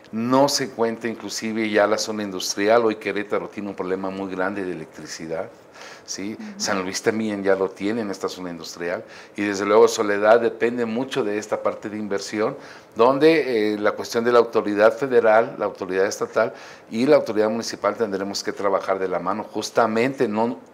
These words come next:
Speaker 1: no únicamente para Soledad, porque esa infraestructura va a servir también a otros municipios, sí, pero necesitamos empezar a gestionar esa parte. El problema de electricidad que presenta ya San Luis Potosí, digamos, en la zona industrial es algo bastante,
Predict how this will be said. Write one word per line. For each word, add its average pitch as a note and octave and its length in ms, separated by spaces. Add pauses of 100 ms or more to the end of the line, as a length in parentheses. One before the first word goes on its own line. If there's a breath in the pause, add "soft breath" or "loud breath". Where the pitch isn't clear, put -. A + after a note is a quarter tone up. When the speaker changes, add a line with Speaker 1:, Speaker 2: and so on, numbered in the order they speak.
(120)
Speaker 1:
no A#2+ 220
únicamente C3+ 640
para A2+ 180
Soledad, A#2+ 380
porque A#2 220
esa A#2 240 (360 loud breath)
infraestructura B2+ 680
va A#2+ 100
a - 20
servir A2 320
también G#2+ 300
a G2+ 60
otros G#2 260
municipios, C#3 680 (300 loud breath)
sí, B2+ 240
pero A#2 180
necesitamos G#2 500
empezar G2+ 380
a - 20
gestionar F#2+ 380
esa - 160
parte. - 320 (320 loud breath)
El F2+ 100
problema A#2 260
de C#3 80
electricidad A#2 440
que B2 140
presenta G#2+ 440
ya G2+ 380 (560 loud breath)
San F#2+ 240
Luis G2 120
Potosí, G#2+ 460
digamos, G2 420
en F2+ 100
la E2 60
zona G2 260
industrial F#2 500
es - 360
algo F#2 360
bastante, F2+ 840